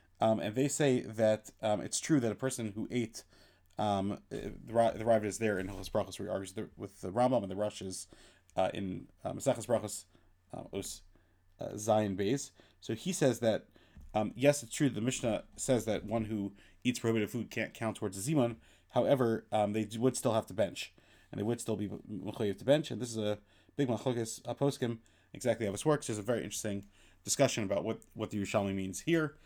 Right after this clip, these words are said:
as to whether, uh, we'll see this Gemara later, but Taz has a whole pshat as well. Um, for example, um,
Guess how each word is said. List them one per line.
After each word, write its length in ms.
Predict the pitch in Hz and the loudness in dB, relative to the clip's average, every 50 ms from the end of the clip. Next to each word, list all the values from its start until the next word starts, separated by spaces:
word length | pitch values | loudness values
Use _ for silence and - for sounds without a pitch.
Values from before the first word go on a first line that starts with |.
| _ _ _ - - | _ _ _ -12 -12
as 100 | 101 - | -6 -4
to 80 | - | -2
whether, 300 | 101 104 98 98 95 90 - _ _ _ _ _ _ _ _ | 0 0 0 0 -2 -4 -8 _ _ _ _ _ _ _ _
uh, 100 | - - - - _ _ _ _ - - _ - - | -20 -20 -20 -20 _ _ _ _ -20 -20 _ -20 -14
we'll 140 | - 101 104 | -12 -10 -8
see 160 | - - 113 | -6 -6 -4
this 180 | 98 98 92 87 | -4 -4 -6 -6
Gemara 240 | 87 95 95 92 | -6 -4 -4 -2
later, 200 | 95 104 104 101 | 0 0 2 0
but 120 | 92 95 - | 0 -2 0
Taz 300 | - 104 101 101 - - | 0 2 4 4 2 2
has 100 | 92 90 | 0 -4
a 40 | 92 | -4
whole 140 | 92 92 | -6 -6
pshat 260 | - - 107 98 87 - - - - - - - | -4 -2 0 0 0 0 -2 -8 -20 -20 -20 -16
as 140 | - - 123 | -10 0 4
well. 260 | 151 160 135 131 - - _ _ _ _ _ _ _ _ | 6 6 6 6 2 -4 _ _ _ _ _ _ _ _
Um, 340 | - 104 104 101 101 - - - _ _ _ _ _ _ _ | 2 2 2 2 -2 -4 -8 -14 _ _ _ _ _ _ _
for 160 | - - 117 98 | -8 -6 -4 -4
example, 640 | 95 113 110 101 98 - 104 95 92 92 - - - | -2 -2 -2 -2 -2 -2 -2 -2 0 -2 -4 -6 -8
um, 440 | - 95 92 90 90 90 92 90 | -8 -6 -6 -6 -8 -8 -8 -10